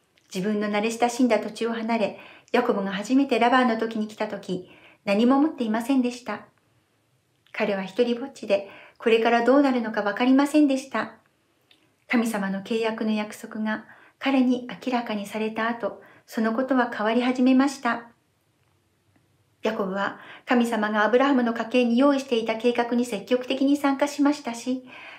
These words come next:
彼は神様が与えてくださる限り、それらに従うことを誓いました。彼が従順に神の声を聞いた時、ヤコブは祝福され守られました。神様が意図していることに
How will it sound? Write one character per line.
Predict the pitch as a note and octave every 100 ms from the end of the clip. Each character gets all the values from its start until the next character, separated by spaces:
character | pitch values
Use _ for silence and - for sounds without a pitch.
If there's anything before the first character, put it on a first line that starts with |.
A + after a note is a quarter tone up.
| -
彼 | A#3+ A3+
は | G#3
神 | G#3 B3+
様 | B3+ A#3 G#3+
が | G#3
与 | G#3 A3 B3
え |
て | B3+
く | C4
だ | C4+ C#4
さ | D4
る | B3
限 | - C4+ B3+
り、 | A3 - - - -
そ | B3+
れ | B3+
ら | B3
に | G#3+ G#3
従 | - B3 B3+
う | C4
こ | C4
と | D4 B3+
を |
誓 | - A#3+
い | A#3
ま | A#3+
し | A#3+ -
た。 | G#3+ - _ _ _ _ _ _ _ _ _ _ _ -
彼 | A3+ G3+
が | F#3+
従 | A3 A#3
順 | B3+ B3
に | B3+
神 | C#4 C4
の | A#3+
声 | C4 A#3+
を | A3
聞 | B3
い | A#3+
た | B3
時、 | B3+ - G#3 - - - -
ヤ | A#3+ B3
コ | G#3
ブ | G3+
は | G#3
祝 | - - B3+
福 | - C4
さ | C4+
れ | C4
守 | G#3+ G3 G#3+
ら | A3
れ | A3+
ま | A#3+
し | B3
た。 | - G#3+ - - _ _ _ _ _ _ _ _
神 | - A#3+
様 | A#3+ G#3+ G#3
が | G#3+
意 | A#3
図 | B3
し | B3
て | A#3
い | A3
る | A3
こ | A#3
と | B3+
に | A3+ -